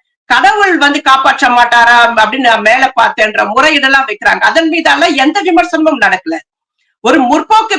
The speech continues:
பெண்ணியம் பேசுகிற பெண்கள், அவருக்கு ஆதரவா நிற்பவர்கள் கூட இந்த மாதிரியான கொஸ்டினை யாருமே முன்னிறுத்தல. அப்ப போராட்ட வடிவத்தின் அடிப்படையே தவறாக இருக்கும் பொழுது,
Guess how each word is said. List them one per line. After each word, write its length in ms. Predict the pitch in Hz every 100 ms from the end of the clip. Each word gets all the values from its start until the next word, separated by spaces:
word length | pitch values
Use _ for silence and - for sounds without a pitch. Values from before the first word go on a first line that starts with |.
| -
பெண்ணியம் 520 | 302 311 320 330 320
பேசுகிற 600 | 277 269 277 233 233 285 -
பெண்கள், 600 | 277 302 294 285 285 _
அவருக்கு 380 | - 226 254 262
ஆதரவா 380 | 247 277 311 320
நிற்பவர்கள் 500 | 262 262 285 262 226
கூட 140 | 302
இந்த 280 | 330 262 262
மாதிரியான 540 | 247 262 247 - 294 -
கொஸ்டினை 380 | 240 - 294 233
யாருமே 320 | 208 214 247
முன்னிறுத்தல. 560 | 233 214 233 - 165 170 _ _ _
அப்ப 560 | 190 220 - 240 330 330
போராட்ட 680 | - 269 339 330 285 269 240
வடிவத்தின் 540 | 214 233 294 277 320 311
அடிப்படையே 680 | 220 233 359 320 277 294
தவறாக 500 | - 220 226 226 220
இருக்கும் 340 | 220 214 226 190
பொழுது, 480 | 175 165 190 285